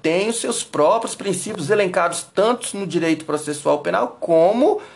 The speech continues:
ah, na Constituição propriamente dita. Vamos falar aí do primeiro princípio aí, que é um princípio constitucional, o princípio de origem inglesa, o do princípio do devido processo legal, o due process of law.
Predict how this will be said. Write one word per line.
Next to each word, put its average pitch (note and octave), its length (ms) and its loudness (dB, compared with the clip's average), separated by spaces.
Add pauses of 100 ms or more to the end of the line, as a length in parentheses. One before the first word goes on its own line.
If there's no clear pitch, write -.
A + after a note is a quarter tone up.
(120)
ah, F3+ 260 4
na F3+ 120 -2
Constituição A3 580 0
propriamente D#3+ 540 -2
dita. C#3 360 -2 (2750)
Vamos A3 280 0
falar F#3+ 340 2
aí G3+ 100 -2
do G#3 100 -6
primeiro G3+ 460 0
princípio G3+ 640 -4
aí, E3+ 160 0
que G#3+ 100 -10
é G3+ 40 4
um F#3 80 -2
princípio D3+ 440 -6
constitucional, E3+ 580 0
o - 20 -6
princípio E3+ 440 -6
de C3+ 80 0
origem D3+ 320 0
inglesa, F3+ 520 0 (200)
o D3+ 60 -8
do C3+ 140 -10
princípio D#3+ 440 -8
do E3+ 100 -4
devido D3+ 580 -2
processo F3+ 580 0
legal, D3 420 2
o D3 120 0
due A3 320 0
process F3 520 0
of D#3+ 240 -2
law. C#3 320 0